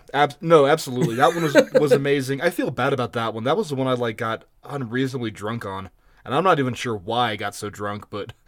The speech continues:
Speaker 1: <laughs> I just remember being shithoused that episode.
Speaker 2: Oh, it was Rocket Fuels, and I think it's just 'cause you had it.
Speaker 1: I think so, yeah.
Speaker 2: <laughs> I think it just didn't have anything better to do. <laughs> It, it happens.
Speaker 1: <laughs> It happens. Um,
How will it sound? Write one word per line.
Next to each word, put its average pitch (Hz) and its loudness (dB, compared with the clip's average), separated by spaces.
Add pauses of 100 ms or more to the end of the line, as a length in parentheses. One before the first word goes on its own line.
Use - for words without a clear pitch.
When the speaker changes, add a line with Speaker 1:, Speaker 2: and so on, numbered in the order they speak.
Speaker 1:
<laughs> - -10
I 185 2
just 165 -2
remember 165 8
being 143 0
shithoused 131 0
that 120 -4
episode. 107 -10 (340)
Speaker 2:
Oh, 175 12
it 208 10
was 180 6
Rocket 170 6
Fuels, 147 2
and 143 4
I 139 2
think 143 -2
it's 135 -2
just 139 -6
'cause 127 -4
you 120 -6
had 113 -4
it. 135 -4 (920)
Speaker 1:
I 127 -2
think 120 0
so, 104 -4
yeah. 113 2
Speaker 2:
<laughs> - 6
I - 4
think 233 0
it 214 -6
just 185 -6
didn't 175 -2
have 156 0
anything 147 -2
better 123 -4
to 123 -10
do. 117 -4
<laughs> - -20 (340)
It, 392 2
it 302 0
happens. 139 -2
Speaker 1:
<laughs> - -20
It 226 2
happens. 135 -4 (340)
Um, 143 2